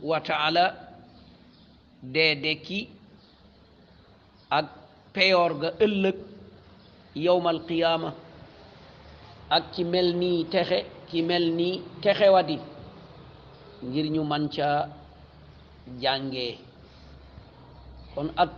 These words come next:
Tuur, Borom bi subhaanahu wa taala junj ko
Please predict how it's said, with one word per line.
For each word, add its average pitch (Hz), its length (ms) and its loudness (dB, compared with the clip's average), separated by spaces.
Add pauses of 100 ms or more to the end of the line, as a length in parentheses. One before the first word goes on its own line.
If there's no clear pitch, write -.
Tuur, 214 480 6 (1400)
Borom 165 320 2
bi 160 80 -2
subhaanahu 170 400 2
wa 165 80 -8
taala 156 480 4 (1800)
junj 190 320 0 (160)
ko 170 240 2